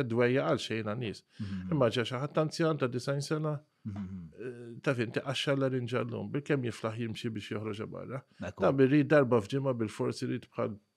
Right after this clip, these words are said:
Speaker 1: ma niżax kemm, bil-forsi jrid joħroġ il-borza.
Speaker 2: Yeah.
Speaker 1: Għal xiex? Biex ma nagħmlux trakk imqassam b'affarijiet differenti.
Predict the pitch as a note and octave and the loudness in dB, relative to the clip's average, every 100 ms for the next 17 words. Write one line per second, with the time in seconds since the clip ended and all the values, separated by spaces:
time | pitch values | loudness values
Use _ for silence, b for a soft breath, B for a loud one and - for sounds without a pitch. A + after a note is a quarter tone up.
0 | _ _ _ _ _ - A2 A2+ G#2 G#2+ | _ _ _ _ _ -6 -4 -2 -2 -4
1 | - B2+ A#2 D#3 A2+ C3+ C3 - B2 C#3+ | -6 -4 -2 -4 -6 -4 -4 -2 -4 -4
2 | B2 A#2+ G#2+ A2 A#2+ G2+ A2 G2+ G#2 G#2+ | -4 -6 -6 -6 -6 -6 -6 -6 -6 -10
3 | - b b b A#2+ G2 A#2 - F2+ - | -12 b b b -4 0 0 0 -8 -10
4 | _ _ _ - B2+ A#2+ A#2+ A2+ A#2 G#2+ | _ _ _ -4 -2 0 0 0 0 -2
5 | - A#2+ G#2 G2 - A2+ - A2 - G#2+ | -4 0 0 0 -8 -10 -8 -10 -6 -4
6 | G2+ - A#2+ B2+ C3+ D#3 C#3+ B2 - | -4 -6 -8 -8 -6 -4 -4 -6 -12